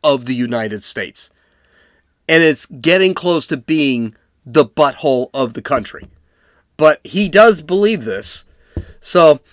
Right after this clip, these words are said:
let's read this according to the New York Post. State Farm General Insurance Company will no longer accept new applications for property insurance and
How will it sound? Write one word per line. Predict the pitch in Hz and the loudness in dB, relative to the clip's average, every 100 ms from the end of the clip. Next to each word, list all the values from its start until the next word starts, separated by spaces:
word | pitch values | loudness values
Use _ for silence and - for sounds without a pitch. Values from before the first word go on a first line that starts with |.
| - - _ | -20 -20 _
let's | 202 247 - | 0 0 0
read | 262 233 | -2 -2
this | 180 190 160 | 0 0 0
according | 160 - 226 196 | -4 2 2 2
to | 185 | -2
the | 175 151 | -4 -2
New | 147 | 0
York | 143 127 - | 2 0 -4
Post. | - 113 - - - _ _ _ - - _ _ _ _ _ _ _ _ | -6 -6 -8 -16 -16 _ _ _ -20 -20 _ _ _ _ _ _ _ _
State | - 240 285 | -4 0 0
Farm | - 269 254 247 240 240 196 _ _ | -2 -2 2 2 2 -2 -10 _ _
General | 202 - 196 240 233 214 | -8 0 0 2 0 0
Insurance | 202 - 196 180 | -2 -4 -4 -4
Company | - 180 170 180 170 175 - _ _ _ | -6 -6 -4 -6 -6 -8 -12 _ _ _
will | 139 151 143 | 0 0 2
no | 131 160 233 | 0 2 2
longer | 233 226 214 165 | 2 0 0 0
accept | 147 - 196 143 123 | 0 0 -2 -2 -4
new | 202 320 | -4 -2
applications | 240 208 185 - 170 - 160 | -2 -4 -6 -4 -6 -4 -8
for | - 175 | -6 -10
property | - 190 190 190 175 170 | -2 -2 -2 -4 -6 -6
insurance | 156 - 165 156 156 - | -6 -2 0 0 -4 -8
and | 147 | -10